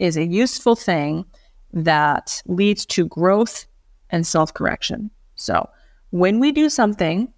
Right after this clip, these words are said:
that we perceive to be wrong, then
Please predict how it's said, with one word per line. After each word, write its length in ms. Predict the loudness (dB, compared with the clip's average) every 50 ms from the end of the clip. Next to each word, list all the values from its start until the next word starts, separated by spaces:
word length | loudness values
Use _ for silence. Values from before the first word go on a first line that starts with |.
| _ _ -20 -20 -14 -8
that 440 | -8 -2 0 0 2 2 0 0 -2 -6
we 280 | -8 -4 0 0 0 0
perceive 760 | 0 -2 -2 -2 -2 0 0 2 2 2 2 2 0 0 -2 -4 -10 _ _
to 220 | -4 -2 0 2
be 160 | 2 2 0
wrong, 580 | 0 0 -2 0 0 0 0 -2 -2 -4 -4 -8 -10 -16 _ _ _ _ _ _ -12 -10
then 540 | -8 -2 0 0 0 0 0 -2 -2 -4